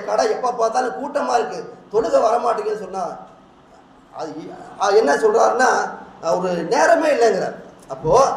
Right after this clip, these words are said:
வியாபாரம் செய்வதற்கு அதிகமான நேரங்களை எடுத்துக்கொள்ளக்கூடிய அந்த மனிதர்கள் அல்லாஹ்விற்கு நன்றி செலுத்துவதற்காக சொற்ப நேரங்களை தியாகம் செய்வதற்கு அவர்களுடைய, அவர்களிடத்தில்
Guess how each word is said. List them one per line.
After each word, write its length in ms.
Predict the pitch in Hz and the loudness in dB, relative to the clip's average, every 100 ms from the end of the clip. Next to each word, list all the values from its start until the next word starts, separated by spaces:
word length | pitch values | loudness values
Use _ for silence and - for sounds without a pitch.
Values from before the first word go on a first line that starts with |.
| - - - 147 | -8 -14 -14 -2
வியாபாரம் 760 | 208 277 285 285 277 277 - | 2 4 4 6 4 4 0
செய்வதற்கு 600 | 226 269 277 277 262 254 | -4 0 4 4 4 0
அதிகமான 540 | 226 254 269 269 277 285 | -2 0 0 2 2 2
நேரங்களை 460 | 254 240 277 269 262 | 2 2 2 0 0
எடுத்துக்கொள்ளக்கூடிய 760 | 240 240 381 - 262 254 254 226 | 0 -2 -4 -2 -2 -2 -2 -2
அந்த 140 | 214 | -2
மனிதர்கள் 600 | 190 190 - - - 247 269 - - - - | -2 -2 -2 -2 0 0 -2 -6 -14 -18 -6
அல்லாஹ்விற்கு 720 | 185 285 302 302 269 262 269 254 240 - - | -4 2 2 4 2 0 0 0 0 -4 -12
நன்றி 340 | 151 226 277 302 | -6 -4 -2 -4
செலுத்துவதற்காக 840 | 277 269 262 226 233 233 190 190 269 226 - - | -2 -2 2 2 2 0 0 2 4 2 -2 -10
சொற்ப 460 | - 233 - - 285 | 0 2 2 0 -2
நேரங்களை 560 | 214 254 294 277 269 214 - - | 2 2 2 2 2 0 -4 -10
தியாகம் 460 | 190 226 294 - - | 0 4 4 2 -2
செய்வதற்கு 480 | 240 247 240 233 254 | -4 -2 -2 -2 -4
அவர்களுடைய, 600 | 214 226 247 226 214 - | -2 0 2 0 0 -2
அவர்களிடத்தில் 720 | 175 240 208 190 185 269 294 | -2 0 0 -2 -6 -6 -6